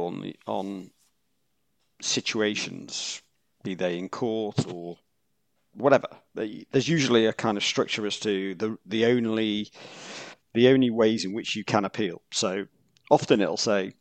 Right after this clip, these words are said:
um, uh, somebody's made a mistake on a point of law, or no reasonable commission could have come up with that judgment.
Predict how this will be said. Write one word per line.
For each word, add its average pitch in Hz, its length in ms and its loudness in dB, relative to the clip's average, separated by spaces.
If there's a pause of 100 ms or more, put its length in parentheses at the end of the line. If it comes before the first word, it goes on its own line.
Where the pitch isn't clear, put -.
(640)
um, 87 460 -2 (1000)
uh, - 60 -6 (320)
somebody's 104 400 0
made 95 140 -2
a - 20 -8
mistake 98 460 -2
on 101 60 -4
a 98 40 -8
point 104 340 -6
of 101 100 -6
law, 92 380 0 (340)
or 101 440 -4 (400)
no 107 260 4
reasonable 101 1120 -2
commission 104 500 -2
could - 160 -6
have 95 120 -8
come 104 180 -2
up 92 80 -6
with 95 140 -8
that 104 200 -2
judgment. 85 380 -6